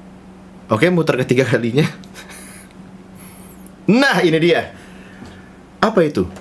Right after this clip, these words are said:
Big Time Arsenal. Ada tiga event berarti. Highlight Klasik nomor sepuluh. Wih, desain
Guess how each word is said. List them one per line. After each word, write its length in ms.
Big 320
Time 240
Arsenal. 640
Ada 240
tiga 160
event 320
berarti. 240
Highlight 400
Klasik 320
nomor 160
sepuluh. 400
Wih, 240
desain 240